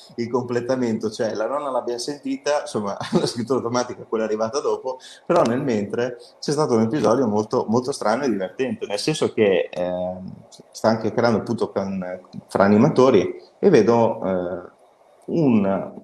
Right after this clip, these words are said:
un'ombra, chiamiamola così, ma non era propriamente un'ombra, era una forma, una forma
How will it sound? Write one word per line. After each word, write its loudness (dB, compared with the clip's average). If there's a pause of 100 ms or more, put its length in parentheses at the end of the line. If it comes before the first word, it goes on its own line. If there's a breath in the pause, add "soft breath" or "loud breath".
(1040)
un'ombra, 6
chiamiamola 0
così, -2
ma -4
non -6
era -4
propriamente -14
un'ombra, 0
era 2
una 0
forma, 6
una -6
forma -6